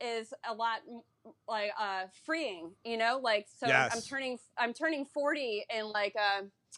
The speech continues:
Speaker 1: a month and a half. And I feel like I'm just getting better with age, but now it's like maybe in my twenties and thirties, my approach was a little bit different. And now I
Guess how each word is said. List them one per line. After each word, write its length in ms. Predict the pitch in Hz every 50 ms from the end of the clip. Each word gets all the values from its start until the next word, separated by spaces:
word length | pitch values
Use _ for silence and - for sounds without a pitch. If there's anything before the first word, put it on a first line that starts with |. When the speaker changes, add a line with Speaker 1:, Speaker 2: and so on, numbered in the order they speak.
| - _ _ -
Speaker 1:
a 40 | 214
month 200 | 226 233 247 254
and 80 | 254 233
a 40 | 208 196
half. 280 | 226 196 202 233 403 - - _ _ _ _ _ _ _ _ -
And 120 | 240 254
I 140 | 262 262 262
feel 300 | 262 - 311 294 302 294
like 200 | 285 262 254 247 254
I'm 140 | 233 233
just 240 | 220 - 247 254 -
getting 380 | - 262 233 220 214 214 214 196 _ _ _ - 233 - -
better 540 | 254 277 311 285 254 214 190 185 190 190 - _ _ _ _ _
with 160 | - 226 220 220 - 214
age, 440 | 220 233 269 320 359 339 - - _ - 240
but 200 | 214 262 240 -
now 340 | 247 254 262 285 320 320 294
it's 240 | 254 240 - - -
like 220 | 262 240 240 226 254
maybe 280 | 247 254 262 285 311 294
in 100 | 277 262
my 140 | 247 233
twenties 400 | 233 - - 294 269 262 254 240 240
and 140 | 226 208 -
thirties, 420 | - 247 254 254 254 226 220 -
my 160 | 220 220 208
approach 440 | 208 202 - - 269 247 233 - -
was 160 | 233 202 196
a 40 | 226
little 260 | 208 208 226 220 214 202
bit 260 | 185 214 208 - -
different. 400 | 220 214 214 - 277 269 285 294 - 233
And 120 | 220 220
now 260 | 220 220 226 233 233 233
I 140 | 226 220